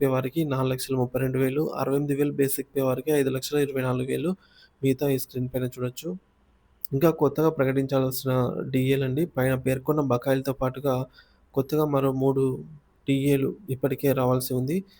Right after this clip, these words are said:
అవేంటంటే, జనవరి రెండు వేల ఇరవై నాలుగు కేంద్రం నాలుగు శాతం ప్రకటించగా, రాష్ట్ర వాటా ప్రకటించాల్సి ఉంది. అలాగే జూలై రెండు వేల ఇరవై నాలుగు కేంద్రం మూడు శాతం ప్రకటించింది. జనవరి రెండు వేల ఇరవై ఐదుకి గాను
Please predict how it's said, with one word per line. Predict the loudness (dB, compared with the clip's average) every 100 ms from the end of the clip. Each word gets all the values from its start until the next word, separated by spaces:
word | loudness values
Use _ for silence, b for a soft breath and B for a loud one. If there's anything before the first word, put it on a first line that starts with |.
| b b -4
అవేంటంటే, | 0 0 2 0 2 2 2
జనవరి | 0 2 2
రెండు | 2 2
వేల | 2
ఇరవై | 2 0
నాలుగు | 0 0 0 0 -2 -4 B B _ -2
కేంద్రం | 0 0 -2 -2
నాలుగు | 0 0 0
శాతం | -2 -4 -4
ప్రకటించగా, | -4 -4 -4 -6 -4 -4 -2
రాష్ట్ర | 0 -2 -2 -2
వాటా | 0 0 -2
ప్రకటించాల్సి | -2 -4 -4 -4 -4 -2 -2 -4
ఉంది. | -6 -6 -8 -8 b b b b _
అలాగే | 0 0 2 0 -2 -4
జూలై | -2 0 0
రెండు | 0 0
వేల | 2 2 0 -2
ఇరవై | -4 -2
నాలుగు | 0 0 -2
కేంద్రం | -4 -2 0
మూడు | 0 -2
శాతం | -2 -4 -4
ప్రకటించింది. | -2 -4 -4 -8 -10 -12 -12 -12 b b b _
జనవరి | -2 2 2
రెండు | 2 2
వేల | 2
ఇరవై | 2 2
ఐదుకి | 0 0 0
గాను | 0 0 0